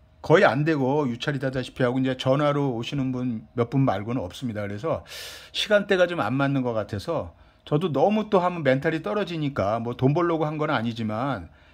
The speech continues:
이게 안 되면 이게 접어야 되는데 또 접기도 뭐하고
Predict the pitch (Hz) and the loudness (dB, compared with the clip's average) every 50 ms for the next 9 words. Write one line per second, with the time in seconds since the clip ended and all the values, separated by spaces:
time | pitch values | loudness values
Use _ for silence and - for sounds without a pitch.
0 | _ _ - 170 165 190 190 165 139 - - - 156 196 180 196 202 202 202 180 | _ _ -8 0 2 2 2 2 0 0 0 0 0 2 2 0 0 0 -2 -2
1 | 165 190 185 139 - 120 131 151 190 202 190 180 165 165 156 139 127 123 107 101 | -2 -4 -4 -4 -2 0 0 2 4 4 4 4 2 2 0 0 0 0 -2 -4
2 | 107 127 147 139 98 90 - - - _ _ _ - 190 196 - - - - - | -4 -4 -4 -4 -6 -8 -10 -18 -20 _ _ _ 2 2 2 2 0 -6 2 2
3 | 151 151 151 - 226 202 214 175 143 131 131 139 135 117 104 90 80 - | 2 2 4 2 2 2 2 0 0 0 0 0 -2 -2 -4 -8 -10 -12